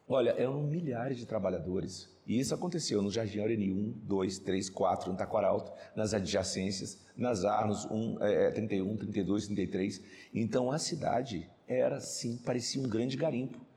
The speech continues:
Mas o que que eles estavam fazendo ali? A construção da cidadania. Eles estavam fazendo ali o serviço de água tratada.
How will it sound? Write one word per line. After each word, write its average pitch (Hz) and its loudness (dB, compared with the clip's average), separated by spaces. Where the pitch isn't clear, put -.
Mas 117 -2
o 117 -8
que 208 -4
que 208 0
eles 180 0
estavam 123 -4
fazendo 95 -4
ali? 78 -2
A 101 -2
construção 135 -2
da 135 -2
cidadania. 127 0
Eles 101 0
estavam 113 -2
fazendo 113 -2
ali 104 0
o 123 -2
serviço 110 -4
de 113 0
água 107 4
tratada. 101 2